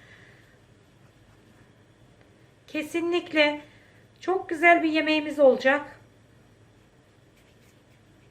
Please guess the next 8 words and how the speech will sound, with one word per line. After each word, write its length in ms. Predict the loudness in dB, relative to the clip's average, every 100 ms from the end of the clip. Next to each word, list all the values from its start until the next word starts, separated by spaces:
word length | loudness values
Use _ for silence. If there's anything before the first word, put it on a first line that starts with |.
| -20 _ -20 -20 -20 _ -20 -20 -20 _ _ -2
Olabildiğince 800 | 2 6 8 10 8 6 0 -2
küçük 320 | -4 0 4
yapın. 360 | 4 4 -2 -6 -20 -20 -20 -20 -20 -20 _ -6
Daha 160 | 2 2
lezzetli, 540 | 2 2 0 0 0
daha 220 | 2 2
güzel 320 | -4 0 6
oluyor. 400 | 6 6 4 2